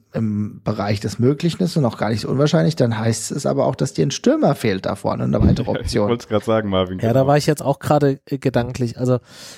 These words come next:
Speaker 3: wenn wir dann denken, wir haben jetzt zwei starke Außen mit einem Kostic und mit einem Knauf, äh, wovon wir von mindestens einem wissen, dass so das beliebteste aller Mittel die Flanke ist.
Speaker 1: Mhm.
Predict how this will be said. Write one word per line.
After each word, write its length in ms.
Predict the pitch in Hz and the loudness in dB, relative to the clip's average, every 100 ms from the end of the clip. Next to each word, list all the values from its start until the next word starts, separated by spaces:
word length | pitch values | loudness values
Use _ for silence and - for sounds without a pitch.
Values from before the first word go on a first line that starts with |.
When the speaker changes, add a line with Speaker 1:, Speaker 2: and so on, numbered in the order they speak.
| - | -8
Speaker 3:
wenn 100 | 131 | -2
wir 60 | 135 | 2
dann 220 | 139 143 | 2 2
denken, 440 | 143 156 156 165 139 | 0 0 -4 -4 0
wir 100 | 143 | 0
haben 120 | 143 | 2
jetzt 320 | 151 - - - | 2 -2 -18 -2
zwei 220 | 143 147 | 2 2
starke 440 | - 139 143 139 | 2 2 2 0
Außen 640 | 107 151 175 185 180 190 - | 2 2 2 -2 -4 -6 -10
mit 340 | 143 143 147 - | -4 -2 -2 -6
einem 320 | 139 135 135 | -6 -4 -2
Kostic 460 | 156 160 - 160 | 0 0 0 -2
und 180 | 120 135 | -2 -4
mit 180 | 131 131 | -4 -8
einem 180 | 127 123 | -4 -6
Knauf, 500 | - 135 139 208 - _ - - _ | -2 2 2 2 -4 _ -20 -20 _
äh, 180 | - 147 | 2 2
wovon 360 | 147 139 156 160 | 2 2 2 2
wir 100 | 156 | 0
von 200 | 165 147 | 2 0
mindestens 400 | 175 226 196 175 | 0 0 -2 -4
einem 420 | 135 160 180 165 | 0 2 2 2
wissen, 540 | 165 165 180 175 - 143 | -2 0 -4 -4 -8 0
dass 220 | 147 143 | 0 2
so 100 | 170 | -2
das 160 | 151 143 | -2 -4
beliebteste 580 | - 143 190 165 - 131 | -2 0 0 0 0 2
aller 200 | 151 147 | 2 2
Mittel 500 | 151 160 151 156 - _ _ _ _ | 0 2 2 2 -2 _ _ _ _
die 120 | 131 | -4
Flanke 400 | 131 139 131 156 | -2 0 0 -2
ist. 300 | 170 202 - - _ _ _ _ _ _ | 0 0 -2 -10 _ _ _ _ _ _
Speaker 1:
Mhm. 460 | 110 117 107 123 | -14 -12 -10 -10